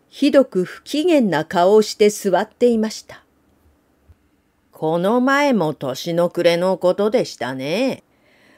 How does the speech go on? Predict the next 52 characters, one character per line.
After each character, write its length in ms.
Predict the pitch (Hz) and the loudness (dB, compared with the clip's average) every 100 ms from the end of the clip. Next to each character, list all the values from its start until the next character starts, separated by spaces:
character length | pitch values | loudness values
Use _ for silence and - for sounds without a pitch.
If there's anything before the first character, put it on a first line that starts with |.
| _ _ | _ _
お 180 | 180 180 | 0 0
互 460 | 185 170 175 160 | 0 -2 0 -2
い 40 | 160 | -2
も 280 | 196 214 | -2 -2
う 20 | 190 | -2
目 240 | 190 285 | -2 -2
が 180 | 277 214 | -2 -2
回 340 | 202 240 330 | -2 -2 -2
る 120 | 370 | -4
く 180 | 330 330 | -4 0
ら 160 | 302 240 | 4 4
い 220 | 196 190 | 2 0
忙 380 | 214 233 220 214 | 2 2 2 0
し 240 | 208 202 | 0 -4
い 40 | 175 | -2
の 140 | 165 | -4
に、 240 | 165 170 - _ _ - | -4 -8 -10 _ _ -8
い 200 | 247 - | -6 -6
つ 160 | - 330 | -2 2
も 180 | 185 | 2
年 300 | 175 185 175 | 4 2 2
の 160 | 196 185 | 0 2
暮 160 | 196 180 | 4 4
れ 60 | |
を 120 | 185 | 4
狙 280 | 185 180 175 | 2 0 -2
っ 100 | 180 | -6
て 240 | - 175 - | -4 -4 -4
こ 200 | - 101 | -12 -12
ん 120 | 131 | -8
な 120 | 160 202 | -6 -4
こ 140 | 214 | -2
と 200 | 214 269 | 2 4
を 40 | |
や 220 | 160 165 170 | 4 2 0
ら 100 | 220 | -2
れ 140 | 233 | -2
た 160 | 240 247 | -2 -2
日 120 | 277 | -4
に 140 | 285 | -4
は、 220 | 208 180 - _ | -2 -4 -6 _
こ 200 | - 147 | 2 2
っ 40 | 143 | 2
ち 160 | - | -6
の 140 | 277 294 | -4 -2
命 380 | 311 494 - 165 | -2 -6 -4 -6
が 160 | 147 | -4
た 180 | 233 240 | -4 -4
ま 140 | 294 | -4
ら 120 | - 143 | -4 -4
な 220 | 131 - | -2 -4
い。 160 | 165 | -4